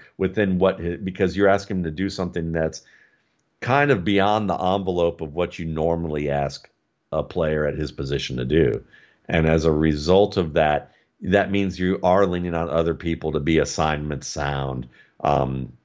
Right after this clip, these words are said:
and I think that that's, I'm hoping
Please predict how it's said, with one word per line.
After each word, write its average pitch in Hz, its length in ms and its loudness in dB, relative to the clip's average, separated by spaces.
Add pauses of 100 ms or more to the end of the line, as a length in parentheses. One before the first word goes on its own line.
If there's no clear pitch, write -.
and 82 200 0
I 76 100 0
think 87 320 -2
that 76 300 -4
that's, 101 420 0 (560)
I'm 95 200 -2
hoping 78 720 0